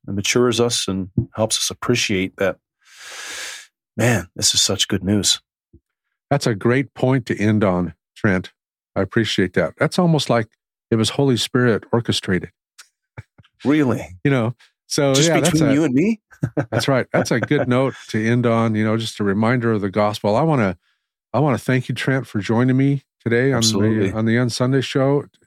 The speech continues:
Speaker 2: Do you want to give out any social information about how people can find you, or do you, you know, is that a thing, or would you like
Speaker 1: Well,
Speaker 2: to share any of that?
Speaker 1: Sure. I mean, you can find me on Instagram at the Grace Gamut. That's kind of my handle.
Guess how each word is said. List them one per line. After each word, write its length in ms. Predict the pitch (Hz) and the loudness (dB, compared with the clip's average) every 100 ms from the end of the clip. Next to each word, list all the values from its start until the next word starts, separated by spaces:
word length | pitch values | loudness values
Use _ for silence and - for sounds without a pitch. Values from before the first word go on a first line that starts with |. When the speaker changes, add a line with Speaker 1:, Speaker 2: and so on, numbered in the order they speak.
| 113 | -8
Speaker 2:
Do 120 | 107 | -2
you 140 | 117 131 | 0 2
want 280 | 135 135 - | 0 -2 -2
to 140 | 127 | -4
give 240 | 107 131 | -2 0
out 220 | 127 127 123 | 2 2 2
any 240 | 123 123 | 0 0
social 500 | - - 131 - 127 | -2 -2 -2 0 0
information 640 | 135 - 120 127 131 151 | 0 0 0 0 0 0
about 360 | 120 110 107 104 _ _ _ _ - | 0 0 0 -4 _ _ _ _ -6
how 80 | 123 | -2
people 360 | - 139 139 | 0 0 -2
can 380 | 113 120 101 104 | -2 -2 0 -2
find 340 | 95 120 151 175 | -2 0 2 2
you, 280 | 196 190 | 2 2
or 320 | 175 110 101 98 | 2 2 2 0
do 220 | 101 110 | -2 -2
you, 340 | 117 113 107 104 _ | 0 0 -2 -8 _
you 100 | - | -4
know, 60 | 120 | -2
is 60 | 110 | 0
that 120 | 131 | 0
a 60 | |
thing, 420 | 123 - 143 214 170 | -2 -2 0 2 2
or 240 | 98 98 _ _ | 0 -4 _ _
would 160 | 113 110 | -6 -2
you 60 | 120 | 0
like 120 | 127 | 2
Speaker 1:
Well, 160 | 135 | 2
Speaker 2:
to 60 | 143 | 2
share 200 | - 147 | 2 2
any 120 | 151 | 2
of 60 | 151 | 2
that? 200 | 156 165 - - _ - - | 0 -2 -10 -20 _ -16 -6
Speaker 1:
Sure. 440 | - 139 180 90 | 0 2 2 0
I 140 | 101 98 | -2 0
mean, 240 | 120 113 | 2 2
you 100 | 117 | 2
can 140 | 135 107 | 0 -2
find 300 | - 123 127 | 0 0 2
me 80 | |
on 120 | 113 107 | 2 2
Instagram 640 | 120 - 104 104 127 180 | 0 0 -2 -2 -2 -2
at 140 | 110 | -4
the 60 | 110 | -4
Grace 340 | 98 110 113 | 0 0 0
Gamut. 420 | - 107 120 - - | 0 0 0 -2 -2
That's 280 | - - | -2 -2
kind 200 | - 113 | -4 -2
of 60 | 107 | 0
my 140 | 101 | 0
handle. 600 | 92 - 120 120 123 165 | -2 0 2 2 2 -2